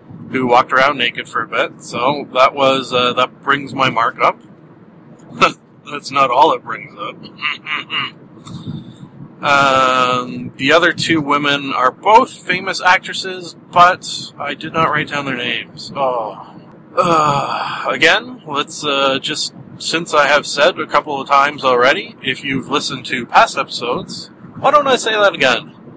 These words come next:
If you've listened to past episodes, you will know I am horrible Ho-, horrible with names. Just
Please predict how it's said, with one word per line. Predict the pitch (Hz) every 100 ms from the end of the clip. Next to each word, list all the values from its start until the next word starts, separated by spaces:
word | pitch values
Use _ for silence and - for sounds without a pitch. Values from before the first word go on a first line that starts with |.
| - - - -
If | 139 123
you've | 123 123
listened | 180 247 220
to | 143
past | 170 226 -
episodes, | 131 - - 120 143 - -
you | 170
will | 185 190
know | 185 196 196
I | 180 202
am | 196
horrible | 151 - 202 208 156 123 - - - - - - -
Ho-, | - 185 202 - - - - - - - - -
horrible | - - - - - 185 196 208 196 151 123 110
with | 107 -
names. | 117 107 92 - - - - - -
Just | - 135 -